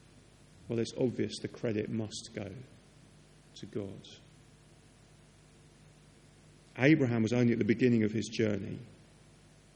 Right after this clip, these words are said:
He would change and he would grow and he would mature in all kinds of ways through his experience. But God started with him here, a powerless pagan who didn't even know God. So whatever the new year is starting with, take heart. The beginning of God's plan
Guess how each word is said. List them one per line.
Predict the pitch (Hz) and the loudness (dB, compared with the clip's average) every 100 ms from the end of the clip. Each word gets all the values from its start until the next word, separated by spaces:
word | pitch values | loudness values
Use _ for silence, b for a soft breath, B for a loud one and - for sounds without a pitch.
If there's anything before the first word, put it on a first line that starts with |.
| - | -4
He | 113 | 0
would | 107 107 | 0 -2
change | - 139 135 131 120 | 0 2 4 2 0
and | 110 | -2
he | |
would | 104 - | -4 0
grow | 127 127 123 | 4 6 6
and | 117 | 4
he | 113 | 2
would | 113 | 0
mature | 110 - 131 123 | -2 4 6 6
in | 127 | 6
all | 160 | 4
kinds | - 139 113 | 2 0 0
of | 107 | 0
ways | 113 107 104 - | 2 2 0 -2
through | - 113 | 0 2
his | 110 - | 2 -2
experience. | - - 113 98 95 - | -6 -4 -2 -2 -4 -6
But | 113 113 | -8 -2
God | 143 156 | 0 0
started | 156 - 139 131 127 110 | -2 -4 -4 -4 -2 0
with | 117 117 | 0 0
him | 127 110 107 | 0 0 0
here, | 120 113 - - b b b b b - | 0 -2 -2 -8 b b b b b -20
a | - | -16
powerless | - 139 143 139 123 - - - | -8 -4 0 0 0 -2 -6 -4
pagan | 113 101 107 | -2 -2 -4
who | 104 | -6
didn't | 98 135 151 | -2 0 4
even | 131 120 113 | 4 2 2
know | 110 107 | 0 -2
God. | 107 104 98 98 - - - - - - - - - | -4 -6 -8 -12 -16 -20 -20 -20 -20 -20 -20 -20 -6
So | 127 | 0
whatever | 147 196 185 | 2 2 2
the | 160 | 4
new | 151 | 6
year | 139 127 113 | 8 8 6
is | 113 | 2
starting | - 123 - 104 | 0 -2 -2 -2
with, | 101 101 | -2 -2
take | - 170 180 - | -4 -4 -4 -6
heart. | 147 123 - | -8 -8 -10
The | 104 | -4
beginning | 117 135 175 196 | -2 2 2 2
of | 165 | 0
God's | - 135 127 | -2 -2 -4
plan | - 127 117 107 | -6 -6 -4 -4